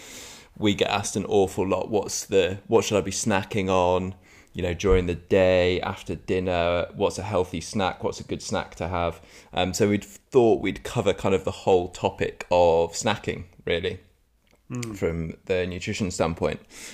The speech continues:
Speaker 1: What are, what are your kind of thoughts on it? Um, what do you advise with clients? I think obviously it's, it's pretty individual, but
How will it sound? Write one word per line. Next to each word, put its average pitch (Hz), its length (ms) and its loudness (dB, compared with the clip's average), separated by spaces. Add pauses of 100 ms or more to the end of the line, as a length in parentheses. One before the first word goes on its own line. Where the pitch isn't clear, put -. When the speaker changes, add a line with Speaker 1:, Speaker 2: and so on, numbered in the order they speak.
(200)
Speaker 1:
What 123 300 4
are, 107 640 8
what 131 160 6
are - 20 2
your 117 140 4
kind 113 160 -2
of 107 60 -4
thoughts - 320 -4
on 110 120 4
it? 107 140 0 (580)
Um, 92 580 -2 (140)
what 101 160 -2
do 98 80 -6
you - 20 0
advise 92 300 0
with 82 140 -14
clients? 101 760 -2 (100)
I 101 60 -8
think 110 160 -2
obviously 104 320 -4
it's, - 200 -6 (180)
it's - 140 -8
pretty 95 260 -2
individual, 113 580 -2 (160)
but - 240 -4